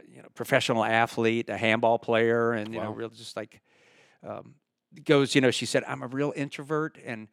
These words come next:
Speaker 1: I like going alone. I kinda went with this woman's group on the Superior Hiking Trail to kinda break out of my shell." And she went, "Hated it. Hated it. <laughs> I just hated it." So, um,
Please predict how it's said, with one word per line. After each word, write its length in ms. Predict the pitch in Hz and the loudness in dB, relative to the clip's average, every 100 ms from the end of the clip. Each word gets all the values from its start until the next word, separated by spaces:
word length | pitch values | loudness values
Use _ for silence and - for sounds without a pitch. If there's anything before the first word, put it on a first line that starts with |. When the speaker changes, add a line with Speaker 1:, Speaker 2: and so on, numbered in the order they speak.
| _ - - | _ -12 -4
Speaker 1:
I 60 | |
like 240 | 107 117 120 | 2 2 2
going 240 | 127 123 | 0 2
alone. 400 | 117 113 123 117 | 4 4 2 0
I 40 | |
kinda 260 | 104 120 120 | -2 -2 0
went 140 | 117 127 | -2 -6
with 100 | 117 | -10
this 180 | 110 | -10
woman's 320 | 120 117 120 104 | -8 -6 -8 -8
group 300 | 120 120 117 | -6 -4 -6
on 80 | |
the 80 | 107 | -8
Superior 320 | - - 117 | -12 -6 -2
Hiking 260 | 107 113 120 | 0 0 -2
Trail 240 | - 113 | 0 0
to 80 | 110 - - | 0 -8 -2
kinda 180 | 113 110 | 2 4
break 280 | 117 117 | 4 6
out 120 | 120 113 | 6 6
of 60 | |
my 120 | 110 | 2
shell." 400 | 101 - 113 113 | -2 2 2 2
And 100 | 107 | -2
she 100 | 95 | -10
went, 160 | 104 101 _ _ _ _ - | -16 -20 _ _ _ _ -10
"Hated 380 | 147 156 147 127 | -6 -2 -2 -4
it. 140 | 127 - _ _ - - | -6 -12 _ _ -4 0
Hated 920 | 175 - - - 127 127 131 131 123 | 2 0 -6 -10 -14 -16 -14 -12 -10
it. 180 | 120 - - | -12 -14 -12
<laughs> 1300 | - - 208 - - - - - - - - - - | -8 2 4 4 -4 -8 -10 -10 -12 -10 -12 -12 -10
I 120 | 135 | -10
just 220 | 123 139 - | -8 -10 -6
hated 420 | 131 131 131 127 | -6 -6 -8 -10
it." 100 | 135 - - - | -12 -14 -20 -10
So, 160 | - 165 | 4 6
um, 240 | 151 131 | 6 4